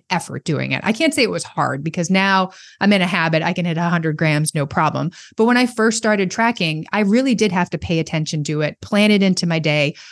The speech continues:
prioritize it. But now I'm really trying to hit a hundred grams or more. So the way I do it is basically try to aim for thirty to forty grams of protein for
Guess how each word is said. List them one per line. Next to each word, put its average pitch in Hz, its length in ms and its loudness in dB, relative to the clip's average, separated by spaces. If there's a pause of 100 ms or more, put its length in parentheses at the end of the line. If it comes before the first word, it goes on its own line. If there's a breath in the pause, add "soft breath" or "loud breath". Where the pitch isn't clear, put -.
(140 loud breath)
prioritize 185 880 2
it. 139 240 -2 (180 loud breath)
But 202 120 4
now 208 200 4
I'm 190 160 2
really 196 200 2
trying 185 260 0
to 175 60 2
hit 175 240 -2
a 175 60 -6
hundred 202 420 0
grams 170 440 0 (120)
or 165 200 0
more. 165 580 2
So 208 140 0
the 190 120 0
way 202 260 2
I 214 140 0
do 185 260 0
it 160 220 0 (220 loud breath)
is 180 140 -2
basically 220 540 0
try 175 260 0
to 180 200 0
aim 170 220 -2
for 151 180 -4 (160)
thirty 185 500 2
to 175 100 0
forty 175 400 0
grams 165 360 -2
of 156 80 -8
protein 233 520 0
for 190 220 -4